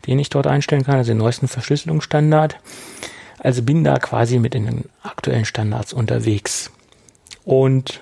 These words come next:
gerade die Access Point Geschichte, die finde ich sehr charmant. Also ich habe quasi drei Möglichkeiten, das Gerät in drei verschiedenen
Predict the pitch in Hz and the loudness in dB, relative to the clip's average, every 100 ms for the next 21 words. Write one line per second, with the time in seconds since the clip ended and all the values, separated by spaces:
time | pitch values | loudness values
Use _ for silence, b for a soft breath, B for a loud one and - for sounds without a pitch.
0 | - - _ _ _ _ _ - - 127 | -20 -20 _ _ _ _ _ -2 0 0
1 | 117 117 117 117 110 - 135 131 - 123 | -2 -2 0 0 0 -2 -4 -4 -2 -2
2 | 120 113 120 - 120 110 113 110 110 110 | 0 -2 -4 -2 0 0 -2 -2 -2 -4
3 | - 110 - 120 131 117 120 127 B B | -2 -4 -2 -4 -2 0 2 0 B B
4 | B 120 110 - 123 - 117 110 113 104 | B -2 -2 -4 -8 -2 -2 0 -2 -2
5 | 143 123 139 147 B B B B - 123 | 0 2 4 2 B B B B 0 0
6 | - 127 - 123 120 - 117 113 110 110 | 0 -6 -4 -2 -2 -2 -2 -2 -4 -2
7 | 110 120 113 - 113 117 110 | -2 -2 -4 -6 -2 0 0